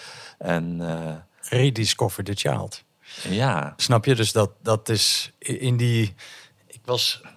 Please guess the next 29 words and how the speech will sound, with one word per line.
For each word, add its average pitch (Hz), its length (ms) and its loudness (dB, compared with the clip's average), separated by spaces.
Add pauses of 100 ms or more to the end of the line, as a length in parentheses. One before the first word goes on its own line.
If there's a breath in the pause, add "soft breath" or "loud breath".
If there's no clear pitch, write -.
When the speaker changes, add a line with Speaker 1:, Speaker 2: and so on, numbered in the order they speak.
Speaker 2:
eh, 117 80 -16 (220)
g-, - 140 -8 (140)
gisteren 151 320 8
ergens 139 280 6
en 139 140 4
dan 131 120 10
hoorde 135 220 8
ik 127 100 0
ook 135 160 6
in 127 100 4
die 131 120 6
jonge 135 440 8 (100)
periode, 131 520 10
vooral 127 240 6
ook 120 140 4
zo 113 160 2
tussen 117 260 2
je 110 100 4
achte - 320 2
en 123 220 6
je 110 160 4
tiende, 147 360 6
en 107 280 0
vooral 104 200 0
ook 98 140 0
in 101 80 0
die 98 120 0
leeftijd 104 360 0
daarvoor, 143 500 4